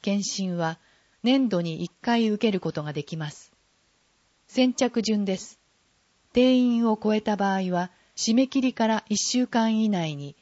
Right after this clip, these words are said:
受容地域医療センターより日程調整の連絡をします。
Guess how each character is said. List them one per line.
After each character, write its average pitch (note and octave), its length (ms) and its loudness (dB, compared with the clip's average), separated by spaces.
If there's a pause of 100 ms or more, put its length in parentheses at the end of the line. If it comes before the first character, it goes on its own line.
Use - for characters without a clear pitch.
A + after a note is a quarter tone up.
(200)
受 G3 120 0
容 C4+ 220 4
地 C#4 220 0
域 E3 300 -6
医 F3+ 40 0
療 A3+ 180 2
セ A3+ 180 -2
ン F#3+ 100 -4
タ D#3+ 160 -4
ー D#3 60 -6
よ D3+ 120 -4
り C#3 200 -10
日 F#3+ 300 -4
程 C4+ 160 2
調 C4 200 2
整 F3+ 200 -2
の D3+ 160 -6
連 F#3+ 180 0
絡 F3+ 220 -4
を E3 100 -4
し D#3 160 -10
ま D3 140 -8
す。 - 220 -20